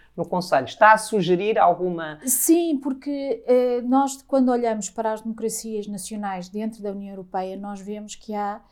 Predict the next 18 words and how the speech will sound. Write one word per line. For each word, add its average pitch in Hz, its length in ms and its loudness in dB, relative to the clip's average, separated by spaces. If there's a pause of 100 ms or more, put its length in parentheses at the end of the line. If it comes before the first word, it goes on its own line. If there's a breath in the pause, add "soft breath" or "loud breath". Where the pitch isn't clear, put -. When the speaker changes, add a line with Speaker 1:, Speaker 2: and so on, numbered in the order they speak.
(340 soft breath)
Speaker 2:
eh, 208 280 0
graves 208 360 -4
problemas 185 680 -6
e 202 80 -6
que 185 180 -10
há 202 120 0
muitas, 214 760 -10
há 180 140 -8
muitos 196 240 -8
partidos 202 560 -8
que - 100 -16
são 190 280 -6
antissistémicos, 247 880 0
que - 240 -14
têm, 185 280 -6
que - 180 -20
têm 175 260 -8
surgido 214 580 0